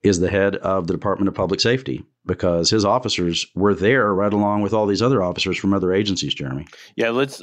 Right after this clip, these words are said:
Speaker 2: and let's stress that there were ninety-one D P S officers outside that school, along with the three hundred seventy-six other officers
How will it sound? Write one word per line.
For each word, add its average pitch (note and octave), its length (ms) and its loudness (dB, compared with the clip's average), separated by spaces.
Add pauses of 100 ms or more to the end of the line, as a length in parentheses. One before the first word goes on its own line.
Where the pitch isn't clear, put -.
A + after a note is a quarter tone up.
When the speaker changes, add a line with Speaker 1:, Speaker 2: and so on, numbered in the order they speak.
(240)
Speaker 2:
and C#3+ 160 2
let's C#3+ 180 0
stress C#3 320 -2
that A2+ 160 -2
there A#2 140 0
were A2 120 0
ninety-one A#2 1160 -2
D A#2 240 -4
P A#2 200 -4
S G#2+ 200 -2
officers F#2+ 580 -4 (340)
outside A#2 680 -2
that A2 240 0
school, F#2+ 800 -2 (520)
along B2 440 0
with A#2 140 -4
the G#2+ 100 -4
three C3+ 300 -4
hundred B2+ 380 -2
seventy-six B2 840 -4
other A2 320 -2
officers G2+ 680 -4